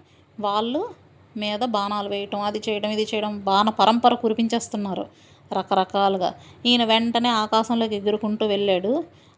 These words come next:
అంత ఎగిరినోడు ఒక్కసారిగా వచ్చి ఒకడి రథం మీద ఠాక్కుమని దిగాడనమాట. అంతే, అన్ని బాణాలు వేస్తున్నవాడు కూడా ఒక్కసారి ఆ మీద నుంచి రథం మీద ఈయన పడగానే రథం ముక్కలు ముక్కలుగా అయిపోయింది.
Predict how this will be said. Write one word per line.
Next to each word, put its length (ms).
అంత 280
ఎగిరినోడు 720
ఒక్కసారిగా 760
వచ్చి 600
ఒకడి 500
రథం 400
మీద 200
ఠాక్కుమని 720
దిగాడనమాట. 600
అంతే, 580
అన్ని 220
బాణాలు 460
వేస్తున్నవాడు 560
కూడా 160
ఒక్కసారి 400
ఆ 60
మీద 320
నుంచి 280
రథం 320
మీద 160
ఈయన 160
పడగానే 560
రథం 440
ముక్కలు 360
ముక్కలుగా 440
అయిపోయింది. 580